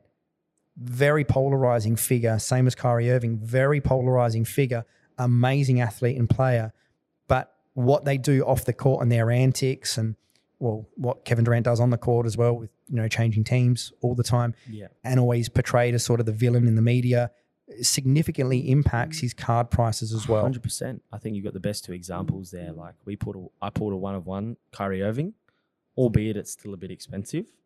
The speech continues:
Speaker 2: It sits at four hundred fifty dollars over the last
Speaker 1: But for a
Speaker 2: year.
Speaker 1: one of one, not that expensive.
Speaker 2: No, especially for Kyrie Irving, black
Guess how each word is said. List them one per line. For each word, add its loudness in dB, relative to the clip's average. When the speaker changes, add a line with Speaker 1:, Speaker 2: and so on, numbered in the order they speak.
Speaker 2:
It -18
sits -14
at -20
four -8
hundred -8
fifty -16
dollars -6
over -18
the -14
last -6
Speaker 1:
But 0
for 0
a 0
Speaker 2:
year. 0
Speaker 1:
one 4
of 0
one, 2
not 0
that 0
expensive. 2
Speaker 2:
No, -8
especially -4
for -14
Kyrie -6
Irving, -10
black -16